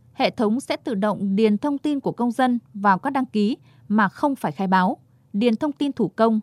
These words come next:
như trước đây. Tiện ích này không chỉ rút ngắn thời gian mà còn giúp công dân, doanh nghiệp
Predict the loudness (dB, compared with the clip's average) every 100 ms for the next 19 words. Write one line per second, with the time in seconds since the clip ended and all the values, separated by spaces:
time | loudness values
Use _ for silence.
0 | -2 0 0 0 2 2 2 -2 _ _
1 | _ _ _ _ _ _ _ -2 -2 -2
2 | -2 0 0 -2 -4 -4 -4 -4 -2 -2
3 | -2 -2 -4 -2 0 0 0 _ -20 _
4 | 0 0 2 0 0 -4 -2 -4 0 0
5 | -2 -4 -6 -4 0 0 -2